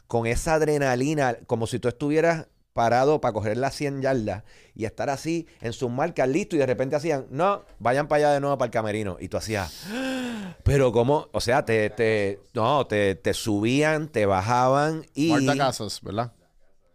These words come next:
Speaker 1: Ah, ese mismo, de Casos. Y entonces, por ejemplo,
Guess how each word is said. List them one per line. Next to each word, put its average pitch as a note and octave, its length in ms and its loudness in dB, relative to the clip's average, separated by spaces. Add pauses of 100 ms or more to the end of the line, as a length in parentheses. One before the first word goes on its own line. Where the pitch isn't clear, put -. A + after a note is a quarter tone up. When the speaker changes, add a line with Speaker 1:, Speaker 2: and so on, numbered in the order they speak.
(300)
Speaker 1:
Ah, B2+ 220 0
ese A#2 200 -2
mismo, G2 260 -4
de F2+ 80 -4
Casos. F2 440 -6
Y A2 120 -4
entonces, D3 680 -2 (440)
por G#2 140 -2
ejemplo, G2+ 460 -4